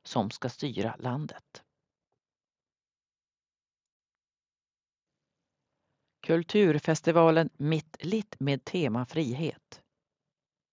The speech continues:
Västernorrlands årliga kulturfestival Mittlitt pågår sjuttonde till trettioförsta oktober. I år är det Örnsköldsviks kommun som är värd.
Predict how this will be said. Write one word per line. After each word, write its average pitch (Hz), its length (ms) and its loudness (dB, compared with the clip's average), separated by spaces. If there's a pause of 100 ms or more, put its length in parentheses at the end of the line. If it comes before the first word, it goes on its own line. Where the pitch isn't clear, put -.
(840)
Västernorrlands 226 800 4
årliga 139 400 2
kulturfestival 139 1000 0
Mittlitt - 840 -6 (140)
pågår 123 440 2
sjuttonde 202 760 -2
till 123 280 -6
trettioförsta - 760 -6
oktober. - 600 -14 (1000)
I 156 140 2
år 214 320 4
är 139 160 2
det 135 300 -4
Örnsköldsviks 143 640 -2
kommun 127 420 0
som 156 180 -2
är 139 80 2
värd. 143 520 -2